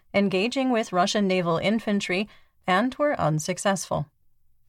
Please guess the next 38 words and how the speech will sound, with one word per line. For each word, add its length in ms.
Pushilin 560
was 300
not 260
having 300
a 60
great 360
day 360
after 360
announcing 520
that 120
he 160
would 200
force 360
those 320
responsible 640
for 160
managing 520
and 200
repairing 400
heating 380
systems 580
to 260
live 400
in 180
impacted 580
areas. 480
Local 400
social 360
media 320
channels 440
blew 440
up 240
with 180
comments 440
from 240
residents 440
of 160
Mariupol 640